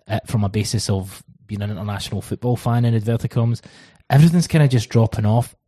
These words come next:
That might have to do with age. I don't, I don't doubt that, but I think a lot of it is to do with the fact that if you can't compete, if you, if the only way you can compete is if you've got bottomless amounts of money,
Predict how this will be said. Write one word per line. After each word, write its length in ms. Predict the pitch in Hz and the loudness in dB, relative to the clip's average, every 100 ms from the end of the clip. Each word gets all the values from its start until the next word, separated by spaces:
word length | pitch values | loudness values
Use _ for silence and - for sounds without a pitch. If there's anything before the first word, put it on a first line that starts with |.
| - | -8
That 160 | 127 127 | -6 0
might 180 | 135 | 0
have 200 | 120 131 | 0 -2
to 80 | - | -2
do 120 | 127 | -2
with 160 | 123 - | -2 -2
age. 460 | 131 156 - - _ - | -2 -4 -6 -16 _ -12
I 80 | |
don't, 180 | 98 107 - | -8 -8 -8
I 60 | |
don't 200 | 95 107 | -6 -6
doubt 200 | - 117 | -2 -4
that, 380 | 90 135 - 120 | -2 -6 -8 -10
but 140 | 117 - | -8 -8
I 60 | |
think 240 | - 120 110 | -4 -4 -4
a 60 | |
lot 200 | 104 131 | -4 -4
of 120 | 110 | -6
it 80 | 113 | -8
is 160 | 107 - | -8 -10
to 100 | 101 | -8
do 180 | 101 98 | -6 -6
with 160 | 95 | -6
the 100 | 98 | -10
fact 340 | - 101 85 - | -10 -10 -10 -10
that 200 | 101 - - - - | -12 -12 -20 -20 -12
if 260 | 110 87 | -10 -8
you 60 | 127 | -8
can't 320 | 160 202 220 | -4 -4 -2
compete, 460 | 139 - - 131 - _ _ _ _ _ _ _ _ _ _ _ _ _ _ _ _ | -4 -4 -6 -6 -8 _ _ _ _ _ _ _ _ _ _ _ _ _ _ _ _
if 100 | 120 | -2
you, 120 | 143 131 | -2 -2
if 120 | 131 | 2
the 60 | |
only 180 | 165 190 | 2 4
way 60 | 190 | 2
you 140 | 170 | 0
can 140 | 143 131 | -2 -4
compete 380 | 123 123 120 | -4 -4 -6
is 160 | - 110 | -6 -6
if 180 | 107 - | -6 -6
you've 120 | 107 | -8
got 260 | 104 101 - | -8 -10 -6
bottomless 680 | 110 - 113 107 92 - 101 | -6 -6 -6 -6 -6 -6 -8
amounts 380 | 101 104 95 | -6 -6 -6
of 40 | 101 | -8
money, 440 | 95 101 107 101 | -6 -4 -6 -10